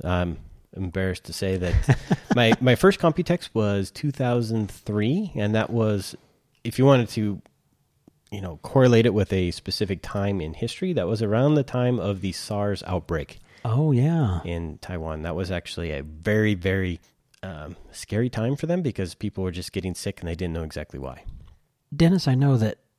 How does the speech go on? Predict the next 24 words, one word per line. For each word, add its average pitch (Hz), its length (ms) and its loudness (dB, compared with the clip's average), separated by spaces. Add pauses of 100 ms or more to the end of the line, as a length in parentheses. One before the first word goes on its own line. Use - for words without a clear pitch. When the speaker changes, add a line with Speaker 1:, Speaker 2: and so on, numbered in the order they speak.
(160)
Speaker 2:
Computex 117 560 -2
trips - 320 -2 (140)
are 107 180 2
normal 120 300 6
for - 140 -2
you, 196 120 2
but 127 140 2
that's 190 260 0
not 196 180 0
actually 147 440 2
that 123 200 0
common - 380 -2
anymore. 101 300 2
And 113 80 4
I 139 40 6
want 202 140 4
to 202 100 2
talk 160 220 4
a - 20 0
little 147 120 4
bit 135 160 0
more 127 160 4
about 120 240 4
that 123 240 4